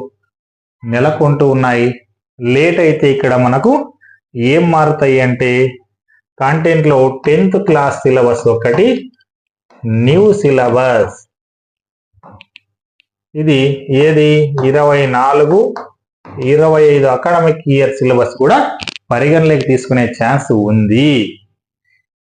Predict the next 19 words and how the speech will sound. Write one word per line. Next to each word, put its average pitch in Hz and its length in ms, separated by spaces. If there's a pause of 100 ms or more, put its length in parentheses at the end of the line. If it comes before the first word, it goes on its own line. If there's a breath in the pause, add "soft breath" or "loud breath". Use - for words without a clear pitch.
(800)
ఇంకా 269 200 (160)
ఏమైనా 214 280 (140)
మార్పులు 190 320 (100)
చేర్పులు 170 380
ఉన్నాయా 147 320 (100)
అంటే 135 220 (560)
అవి 151 180 (180)
చిన్న 165 140 (140)
చిన్న 180 140 (160)
మార్పులు 147 360 (100)
చేర్పులు 131 320 (100)
ఉండే 120 200 (640)
అవకాశాలు 156 580
అనేటివి 127 360 (140)
మళ్ళీ 143 220 (120)
మధ్యలో 143 360 (600)
ఎవరైనా 147 380 (2000)
ప్రభుత్వాన్ని 147 680 (840)
లేదా 139 160